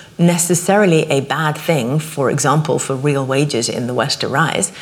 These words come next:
Uh, real wages have not risen as much as one would have expected they should have over the last decade, and it's time for that, that reset to happen.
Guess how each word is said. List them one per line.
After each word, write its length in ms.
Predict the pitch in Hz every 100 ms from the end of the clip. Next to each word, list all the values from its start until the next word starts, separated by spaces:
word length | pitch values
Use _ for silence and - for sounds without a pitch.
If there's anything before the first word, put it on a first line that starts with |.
| -
Uh, 180 | - 123 120
real 180 | 127
wages 380 | 120 120 123 -
have 200 | - -
not 160 | 123 -
risen 280 | 135 123 110
as 100 | 127
much 240 | - -
as 180 | 123 -
one 160 | 123
would 100 | 120
have 60 | -
expected 420 | - - - 123
they 100 | -
should 180 | 139 156
have 140 | 131
over 140 | 120 120
the 100 | 120
last 260 | 98 -
decade, 340 | 110 120 - -
and 200 | 110 -
it's 260 | - -
time 260 | - - 113
for 100 | 113
that, 260 | 92 - - - -
that 200 | 127 -
reset 380 | 139 135 - -
to 60 | 156
happen. 420 | 139 160 -